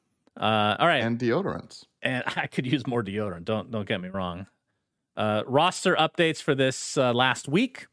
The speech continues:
Speaker 1: Alliance has made some changes. They have released Lelis and Supreme. Uh, I mean, not a big surprise that Alliance has made changes.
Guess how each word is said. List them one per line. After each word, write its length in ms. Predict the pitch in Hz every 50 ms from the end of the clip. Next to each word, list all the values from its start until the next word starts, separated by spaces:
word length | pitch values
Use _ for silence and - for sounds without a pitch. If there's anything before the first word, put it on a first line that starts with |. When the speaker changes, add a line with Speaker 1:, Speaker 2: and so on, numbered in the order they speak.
| _ _ _ -
Speaker 1:
Alliance 540 | - 113 113 110 123 139 156 165 151 - -
has 160 | 151 131 120
made 240 | 139 139 143 143 -
some 160 | - 139 120
changes. 680 | - - 160 151 151 151 151 156 151 147 147 - - _ _ _ _ _ _ _ _
They 160 | - 113 113 110
have 420 | 120 110 110 107 107 110 113 101 _ _ _ _ _ _
released 520 | - 113 113 123 139 139 143 - - - - - - 117
Lelis 680 | 101 104 123 135 151 175 196 202 185 - - - - - -
and 280 | - 123 123 120 120 - -
Supreme. 720 | - - - 113 - - - - 147 165 185 214 247 285 311 294 - - _ _ _ _ _ _ _ _ _ _ _ _ _ _ - - - _ _ _ -
Uh, 440 | 104 104 101 98 98 95 92 92 - - _ _ _ _ _ _ _ _ _ _ _ _ -
I 60 | - 135
mean, 140 | 143 135 139
not 200 | 147 156 185 151
a 60 | 143
big 260 | 135 117 156 156 147 -
surprise 460 | - 156 127 - 147 139 135 139 123
that 140 | 139 120 113
Alliance 420 | 104 107 110 123 127 127 123 -
has 140 | - 110 113
made 240 | 120 117 107 104 -
changes. 720 | - - 185 180 180 175 160 170 170 165 165 160 156 -